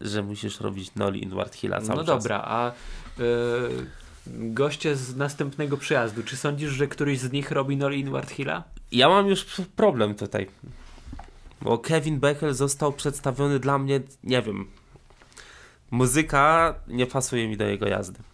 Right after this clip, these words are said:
Speaker 2: Nie?
Speaker 1: Monster mi nie pasuje do niego. No, nie wiem.
Speaker 2: A jaki napój energetyczny do niego
Speaker 1: Żaden.
Speaker 2: pasuje? No,
Speaker 1: Żaden.
Speaker 2: to, nie wiem, powinien pić, e, e, miód pitny.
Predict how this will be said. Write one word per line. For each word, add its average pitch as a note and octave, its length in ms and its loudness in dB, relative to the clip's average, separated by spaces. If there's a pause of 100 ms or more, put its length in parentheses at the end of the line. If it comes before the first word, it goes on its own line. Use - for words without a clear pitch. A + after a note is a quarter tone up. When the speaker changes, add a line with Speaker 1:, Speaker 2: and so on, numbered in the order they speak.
(380)
Speaker 2:
Nie? C3 260 -4
Speaker 1:
Monster C#3 400 6
mi G#2+ 120 -2
nie G#2 80 0
pasuje G2+ 360 0
do G2 100 0
niego. G2 260 -6 (1300)
No, A2 420 2 (180)
nie C3 140 4
wiem. G#2 260 -2 (260)
Speaker 2:
A C#3 140 -6
jaki G#3+ 420 0
napój D#3 440 0
energetyczny A#2 800 -2
do A2+ 120 -4
niego G#2 120 -2
Speaker 1:
Żaden. G#2+ 280 4
Speaker 2:
pasuje? G2+ 320 -4 (260)
No, B2+ 80 2
Speaker 1:
Żaden. A2 280 0 (280)
Speaker 2:
to, C3 180 2 (440)
nie F3 120 0
wiem, G#2 180 0
powinien A2+ 340 0
pić, A#2 340 -4
e, B2 40 2 (840)
e, - 160 -8 (920)
miód F3+ 300 2
pitny. - 380 -8